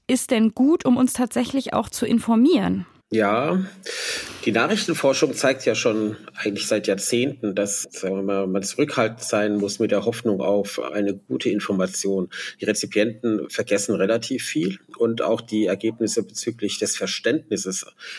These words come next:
Speaker 2: was Nachrichten transportieren, sind, äh, ernüchternd, sage ich jetzt mal. Von daher ist es ein schwieriger Job, Rezipienten angemessen zu informieren. Jetzt wäre die Frage,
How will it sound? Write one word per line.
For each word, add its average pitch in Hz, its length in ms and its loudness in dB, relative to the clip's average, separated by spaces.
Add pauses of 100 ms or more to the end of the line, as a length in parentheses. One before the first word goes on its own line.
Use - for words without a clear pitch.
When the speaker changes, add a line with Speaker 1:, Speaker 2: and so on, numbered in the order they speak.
(120)
Speaker 2:
was 95 180 -4
Nachrichten 104 340 0
transportieren, 104 520 -2
sind, 98 260 -2
äh, 87 120 -2
ernüchternd, 95 600 -2
sage 76 320 -6
ich - 80 -8
jetzt - 180 -6
mal. - 280 -4 (520)
Von - 120 0
daher 120 100 4
ist - 140 -4
es - 80 -2
ein 120 80 0
schwieriger 180 420 0
Job, - 340 -2 (600)
Rezipienten 117 680 -2
angemessen 117 500 0
zu - 140 -2
informieren. 107 800 0 (540)
Jetzt - 480 -4
wäre 98 140 0
die 117 100 -2
Frage, 107 680 0